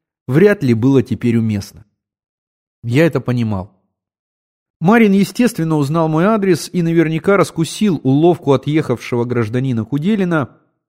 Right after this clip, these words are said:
оказаться вместе тихоньком. Старикам я смог отсылать по семьдесят пять рублей в месяц до востребования им и писал. Тратил деньги лишь на пропитание, а позже и на поездки в Тобольск,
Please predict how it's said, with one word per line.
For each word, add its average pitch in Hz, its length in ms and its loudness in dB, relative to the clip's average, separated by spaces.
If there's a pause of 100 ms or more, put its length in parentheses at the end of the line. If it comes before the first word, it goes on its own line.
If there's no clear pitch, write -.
(360)
оказаться 151 680 2
вместе 147 440 -4
тихоньком. 101 680 -10 (840)
Старикам 202 480 0
я 160 120 2
смог 147 280 0
отсылать 143 500 0
по 127 100 2
семьдесят 123 640 -4
пять 120 200 0
рублей 120 300 0
в 110 60 -2
месяц 170 560 -4 (100)
до 135 200 2
востребования 170 720 0
им 156 300 -2
и - 20 0
писал. 110 560 -8 (520)
Тратил 143 360 2
деньги 147 300 -2
лишь 113 340 -2
на 127 140 -2
пропитание, 175 680 -2 (360)
а 117 80 -2
позже 120 320 2
и - 20 0
на 113 120 -2
поездки 127 420 -2
в - 80 -12
Тобольск, 196 480 -2